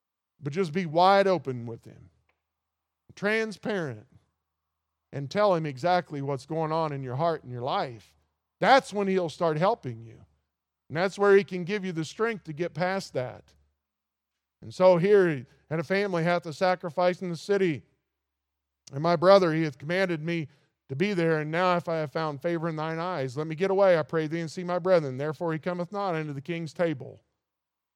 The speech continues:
I believe Saul saw through it. Then an-, Saul's anger was kindled against Jonathan.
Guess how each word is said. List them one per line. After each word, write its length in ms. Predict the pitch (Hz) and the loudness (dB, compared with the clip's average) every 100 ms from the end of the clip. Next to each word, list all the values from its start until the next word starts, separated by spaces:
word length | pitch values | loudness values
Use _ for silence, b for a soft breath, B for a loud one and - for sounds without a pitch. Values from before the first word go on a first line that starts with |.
| _ _ _ _ _ _ _ _ _ _ _ - | _ _ _ _ _ _ _ _ _ _ _ -2
I 60 | 160 | 0
believe 320 | 165 180 131 | 2 2 0
Saul 320 | - 175 165 | -2 0 0
saw 300 | - 160 151 | 0 -2 -2
through 340 | 156 156 143 | -4 -2 0
it. 120 | 135 - - - | 0 -6 -16 -10
Then 180 | 147 165 | -6 -2
an-, 340 | 165 175 156 | -2 -4 -8
Saul's 420 | 127 170 170 170 175 | -6 0 2 2 0
anger 340 | 180 160 151 | -2 -2 -4
was 180 | 143 - | -6 -6
kindled 440 | 214 233 220 208 | -6 0 2 2
against 340 | 196 196 185 139 | 2 -2 -4 -4
Jonathan. 680 | 175 165 139 117 110 95 | -2 -2 -4 -10 -16 -20